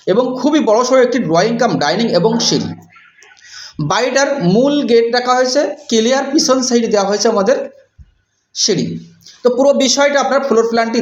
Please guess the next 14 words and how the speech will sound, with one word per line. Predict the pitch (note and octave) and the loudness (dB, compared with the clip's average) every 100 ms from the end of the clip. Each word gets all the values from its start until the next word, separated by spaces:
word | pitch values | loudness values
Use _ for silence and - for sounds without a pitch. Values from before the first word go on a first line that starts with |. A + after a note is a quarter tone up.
| - | 0
দেখলে | A#3 C4+ - | 0 -2 -2
সুন্দরভাবে | A3+ G#3+ C4+ C4 B3 G#3+ | -2 0 0 2 0 0
বুঝতে | E3+ D#3+ - | -2 -4 -2
পারবেন। | B2 A#2 A2+ - - - - | -2 -2 -6 -10 -20 -12 -6
তারপরেও | A3 B3 C4 C#4+ B3+ | -4 0 0 0 2
যেভাবে | C4 C#4 A3+ | 2 2 2
ভিডিওটি | A3+ A#3 A3 | 2 2 0
আমি | A3 F3+ | 0 0
বানিয়েছি, | F#3 A3+ B3 E4 - - - - | 0 0 0 -2 -4 -12 -20 -6
ক্লিয়ার | B3 B3+ D4 C#4+ A#3+ | 0 2 2 2 0
বুঝতে | A#3 A#3+ | 0 2
পারবেন | A#3 A#3 A3+ | 2 2 2
পুরো | G#3 G3+ E3+ | 2 2 2
বিষয়টা | F3 A3 G#3+ | 2 0 0